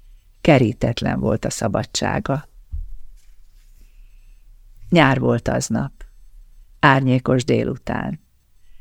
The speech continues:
Mezitláb egy kis napozóban ült a padlás lépcsőn.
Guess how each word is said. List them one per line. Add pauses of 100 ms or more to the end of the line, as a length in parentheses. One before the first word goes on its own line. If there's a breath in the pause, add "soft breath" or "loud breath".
(440)
Mezitláb
egy
kis
napozóban
ült
a
padlás
lépcsőn.